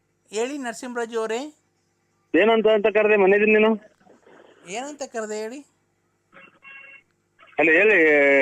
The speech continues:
Speaker 2: ನೀವು ಕರೆಕ್ಟಾಗಿ ಅಪ್ಪ ಅಮ್ಮ ಹುಟ್ಟಿದ್ರು ಕರೆಕ್ಟಾಗಿ ಮಾತಾಡಿ.
Speaker 1: ಏ, ನಿಂತು ಅವ್ರು ನಮ್ಮ ಮನೇಲಿ ಇದ್ದಾರೆ, ಆ ಥರ ಎಲ್ಲ ಮಾತಾಡ್ಬೇಡ, ಆಮೇಲೆ ಮಾತಾಡೋಣ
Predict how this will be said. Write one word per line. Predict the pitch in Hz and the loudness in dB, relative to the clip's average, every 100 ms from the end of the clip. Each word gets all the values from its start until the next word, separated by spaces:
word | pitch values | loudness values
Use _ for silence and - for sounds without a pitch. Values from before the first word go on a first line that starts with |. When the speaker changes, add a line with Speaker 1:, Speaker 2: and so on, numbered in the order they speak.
| 135 127 123 - _ _ 151 | 2 2 0 -4 _ _ 0
Speaker 2:
ನೀವು | 160 147 | 0 0
ಕರೆಕ್ಟಾಗಿ | 151 170 165 196 | 0 -2 -2 0
ಅಪ್ಪ | 160 - | 0 0
ಅಮ್ಮ | 180 190 | 0 0
ಹುಟ್ಟಿದ್ರು | 165 185 185 160 | 0 2 0 0
ಕರೆಕ್ಟಾಗಿ | 156 180 175 | 0 0 0
ಮಾತಾಡಿ. | 156 147 190 | 0 0 -2
Speaker 1:
ಏ, | _ _ 185 165 | _ _ -14 -12
ನಿಂತು | 165 175 170 175 175 _ - | -10 -12 -14 -18 -20 _ -14
ಅವ್ರು | 151 165 180 | -12 -10 -10
ನಮ್ಮ | 175 160 | -12 -12
ಮನೇಲಿ | 143 175 175 | -12 -12 -10
ಇದ್ದಾರೆ, | 165 160 | -8 -6
ಆ | 151 | -6
ಥರ | 147 | -8
ಎಲ್ಲ | 131 156 | -10 -12
ಮಾತಾಡ್ಬೇಡ, | 135 131 156 147 143 | -14 -16 -14 -12 -10
ಆಮೇಲೆ | 131 147 156 | -12 -12 -14
ಮಾತಾಡೋಣ | 143 131 139 139 | -14 -14 -14 -14